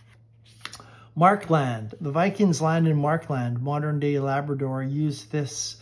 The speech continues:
stay to harvest lumber. So again, we'll see how we do harvesting lumber. It's a three. I'm gonna move ahead one. And, um, supply is gonna go up by two, minus one food. So supply goes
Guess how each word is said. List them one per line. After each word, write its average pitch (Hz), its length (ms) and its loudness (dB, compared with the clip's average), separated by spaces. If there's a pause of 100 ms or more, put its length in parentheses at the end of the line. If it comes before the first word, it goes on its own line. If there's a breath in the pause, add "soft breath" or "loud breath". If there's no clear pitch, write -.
(280 loud breath)
stay 147 400 -2
to 139 100 -2
harvest 131 480 -6
lumber. 139 460 -4
So - 160 -16
again, 131 320 -10
we'll 147 140 2
see - 220 -6
how 135 100 -4
we 131 120 -6
do 135 220 -4
harvesting 131 560 -6
lumber. 175 500 -2 (260 loud breath)
It's - 220 -8
a 135 60 -2
three. 160 500 0
I'm 151 160 0
gonna 139 180 0
move 147 220 0
ahead 139 300 0
one. 147 420 -2 (880 loud breath)
And, 131 920 -4 (1080 loud breath)
um, 127 580 -4 (380)
supply 143 560 -2
is 160 120 -4
gonna 139 180 -2
go 135 140 -4
up 139 160 -4
by 123 200 -4
two, 240 480 0 (720 soft breath)
minus 135 480 -4
one 135 240 -4
food. 123 580 -2
So - 220 -12
supply 135 500 -8
goes 147 320 -4